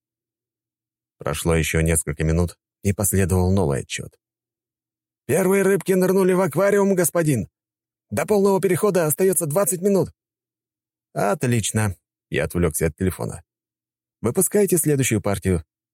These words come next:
Боец передал команду по рации, и в ангар стали заходить стройные ряды других шарксов. Массивные, необъятные женщины, детишки.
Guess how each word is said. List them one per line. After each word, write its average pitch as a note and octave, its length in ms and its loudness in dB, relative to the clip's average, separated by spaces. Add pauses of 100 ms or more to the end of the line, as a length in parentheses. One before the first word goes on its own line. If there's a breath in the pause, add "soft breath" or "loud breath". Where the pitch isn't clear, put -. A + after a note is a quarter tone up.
(1400)
Боец D#2+ 340 0
передал E2 400 -2
команду E2 440 0
по D#2+ 120 -6
рации, F2 500 0 (180)
и G2+ 120 0
в A#2 60 0
ангар A2+ 340 2
стали G2 280 0
заходить F2 420 0
стройные E2+ 500 0
ряды E2 240 0
других D#2+ 360 -2
шарксов. - 480 -8 (1000)
Массивные, F2 760 0
необъятные F#2 800 0
женщины, F2 680 0
детишки. F2 800 -4